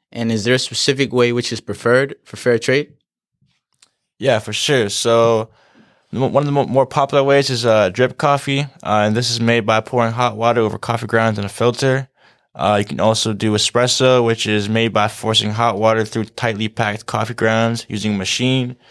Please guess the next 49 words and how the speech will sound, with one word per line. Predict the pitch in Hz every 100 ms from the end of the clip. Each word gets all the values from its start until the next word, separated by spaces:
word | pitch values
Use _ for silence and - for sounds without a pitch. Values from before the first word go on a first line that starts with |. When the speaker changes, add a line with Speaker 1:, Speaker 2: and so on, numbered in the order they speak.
| - - _ _ _
Speaker 2:
You | - 110
got | 113 104
pour | - 123
over | 117 135 139
coffee, | 143 131 127 127
which | 120 110
is | 107
made | 110 107
by | 104
pouring | 104 113 107
hot | 104 120 107
water | 107 113 113 -
over | 101 98
coffee | - 113 117
grounds | 110 110 113 110
in | -
a | 101
cone-shaped | - 113 110 107 98
filter. | 117 120 - 127 139 - _ _ _ _ _ -
Uh, | - 117 117
while | 123 135
there | 147
isn't | 147
necessarily | 131 131 131 127
a | 117
s-, | - _ _
specific | - - 127 143 131 113
way | 110 120
that | 113
is | 110
preferred | 110 - 113 107
for | -
fair | - 107
trade | - 110 101
coffee, | 110 120 131 123 131 _ _ - -
uh, | 104 104
using | 120 123
a | 113
pour | - 117
over | 113
method | 110 110 - 113 104
can | 110
help | 113 107
highlight | - 110 104
the | -
flavors | - 110 113 117 110
of |
the | 104
coffee | 117 107 104 110 107